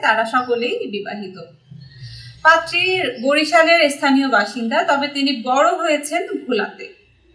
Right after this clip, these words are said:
পাত্রী পরিবারের সাথে অবস্থান করছেন, তিনি মধ্যবিত্ত পরিবারের সন্তান। এবার জানিয়ে দেব আমাদের এই পাত্রীর জন্য তার পরিবার কেমন পাত্র চাইছে।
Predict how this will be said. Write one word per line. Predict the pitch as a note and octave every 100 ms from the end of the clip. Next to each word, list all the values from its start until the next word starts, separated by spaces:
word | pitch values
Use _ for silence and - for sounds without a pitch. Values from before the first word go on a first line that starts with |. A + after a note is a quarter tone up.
| _ _ _ _ -
পাত্রী | B3 B3 - D#4 A#4+ -
পরিবারের | C4 C4+ B3 B3+
সাথে | C4+ B3+ C4+
অবস্থান | G#3+ G#3 B3 A3+
করছেন, | A3+ G#3+ D4 D#4
তিনি | C4+ A3 D#4 G4 - _ - C4
মধ্যবিত্ত | D#4 C4+ F4+ D#4+ C4+ A#3
পরিবারের | G3 G3 G#3 D#4 G4
সন্তান। | - G#3+ G3 F3 - - _ _ _ _ _ _ A#3
এবার | C4 C#4+
জানিয়ে | C#4 A#3+ G#3+ G#3
দেব | G3 - - - - - -
আমাদের | D4 D#4 D#4+ E4
এই | E4
পাত্রীর | D#4+ C#4 C#4 E4+ D4+
জন্য | D#4 D#4+
তার | D#4+ A3+ G#3+
পরিবার | A3+ G#3+ A3 B3+ F#4
কেমন | E4+ D4+ D#4+ D4
পাত্র | G3+ G3+ D4
চাইছে। | D4 F#3 - - -